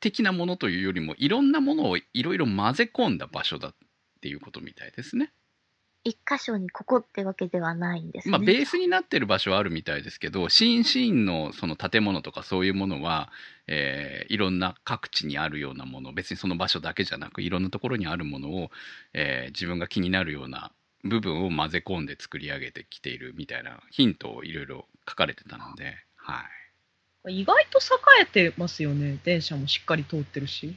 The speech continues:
Speaker 1: あの、まず何よりも電車が一両編成じゃないですからね。
Speaker 3: ああ。
Speaker 2: うん。
Speaker 1: 銀河鉄道ぐらい長かったでしょ？
Speaker 3: <laughs>
Speaker 1: いや、うちの方のローカル線なんて二両か三両ですよ、多くても。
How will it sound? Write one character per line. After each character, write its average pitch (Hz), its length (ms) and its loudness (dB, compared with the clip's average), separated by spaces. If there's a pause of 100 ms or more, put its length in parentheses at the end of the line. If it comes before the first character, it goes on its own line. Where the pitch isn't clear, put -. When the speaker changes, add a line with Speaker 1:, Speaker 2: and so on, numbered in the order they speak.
Speaker 1:
あ - 100 -2
の、 90 100 -2
ま 147 180 6
ず 131 140 2
何 170 240 6
よ 98 80 4
り 151 100 -4
も 135 180 -10
電 240 220 8
車 123 180 8
が 73 280 -4 (120)
一 151 240 4
両 240 160 6
編 233 180 4
成 - 140 -2
じ - 120 -8
ゃ - 40 -8
な 110 180 8
い - 60 2
で - 80 -18
す - 100 -20
か - 120 -20 (140)
ら - 60 -20
ね。 - 80 -20 (480)
Speaker 3:
あ 185 580 6
あ。 - 20 -6 (140)
Speaker 2:
う 180 40 -12
ん。 180 340 -8 (600)
Speaker 1:
銀 220 220 10
河 233 100 6
鉄 214 240 2
道 104 100 8
ぐ 87 100 2
ら 78 60 8
い 78 40 4
長 95 200 4
か - 120 -10
っ - 20 -20
た - 100 -10
で - 100 -14
し - 100 -6
ょ？ - 80 -10 (400)
Speaker 3:
<laughs> - 340 8 (1900)
Speaker 1:
い 139 40 2
や、 127 140 4 (260)
う - 60 -2
ち 233 140 2
の 262 100 8
方 277 180 4
の 120 100 8
ロ 104 140 6
ー 113 40 2
カ 113 120 4
ル 117 100 4
線 120 220 4
な 117 140 4
ん 85 80 -2
て 80 260 -2
二 196 280 8
両 254 220 6
か - 160 2
三 190 280 6
両 90 200 4
で 85 100 0
す - 120 -4
よ、 82 140 0
多 82 60 -2
く - 80 -14
て 71 100 -6
も。 82 120 -14